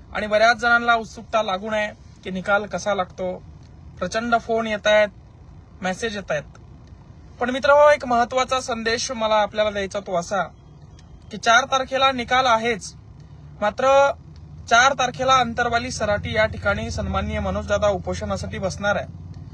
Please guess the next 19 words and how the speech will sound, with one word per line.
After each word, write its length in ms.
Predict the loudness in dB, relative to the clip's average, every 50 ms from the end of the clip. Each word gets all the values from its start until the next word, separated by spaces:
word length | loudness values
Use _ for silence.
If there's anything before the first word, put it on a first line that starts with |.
| -18 -18 -20 -20 -20 -12 -6 -4
आणि 120 | -2 0
म्हणून 180 | 0 0 -2 -2
मी 140 | -2 -4 0
सर्व 260 | 2 4 4 4 4 2 2
तरुण 240 | 0 -2 -2 -2 0
बांधवांना 420 | 0 0 0 0 -2 -2 -2 -2
विनंती 380 | -2 -2 -4 -6 -6 -8 -10 -10
करतो 460 | -10 -10 -10 -8 -8 -8 -8 -8 -10 -12 -18 -20 -20 -20 -20 -20 -20 -12 -2
की 60 | 0
आपण 260 | 0 0 0 -2 -4 0
चार 280 | 2 2 4 4 2
तारखेला 640 | 2 0 -2 -2 -2 -4 0 4 4 4 4 2 -2 -8 -14 -20 -20 -20 -20 -20 -20 -8 -2
अंतरवाली 600 | -2 -2 -2 0 0 0 0 2 0 -2 -2 -4
सराटी 460 | -4 -2 0 2 2 0 0 -2 0 2
या 120 | 2 2
ठिकाणी 400 | 2 -2 -6 -6 -6 -6 -6 -8
सर्वांनी 400 | -8 -8 -4 -2 -2 -4 -4 -6
हजर 320 | -10 -10 -8 -8 -6 -6
राहायचं. 320 | -6 -6 -8 -10 -14 -18